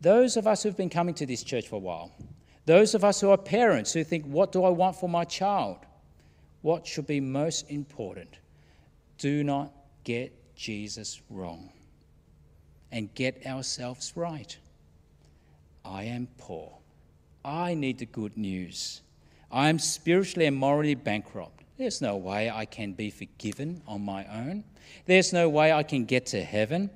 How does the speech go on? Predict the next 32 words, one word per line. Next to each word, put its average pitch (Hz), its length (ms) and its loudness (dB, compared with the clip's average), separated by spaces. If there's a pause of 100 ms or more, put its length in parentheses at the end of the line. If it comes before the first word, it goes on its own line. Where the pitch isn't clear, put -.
(320)
There's 170 300 6
no 165 180 2
way 170 220 4
that 156 200 0
there 147 180 4
is 143 140 -2
genuine 151 500 -2
hope 160 400 4
outside 147 460 0
of 135 140 -4
Jesus. 156 380 -2 (420)
But 92 180 -8
thanks 127 600 -6
be 113 220 -8
to 120 160 -10
God 90 360 -10
for - 140 -16
Jesus 98 480 -10
Christ. - 600 -16 (720)
The 104 80 -10
Messiah 131 800 -4
has 123 360 -4
come, - 480 -12 (600)
who 135 140 4
preached 139 540 -2
good 196 240 2
news 202 360 2
to 190 80 0
the 185 80 2
poor 185 380 0
just - 360 -2
like 180 280 0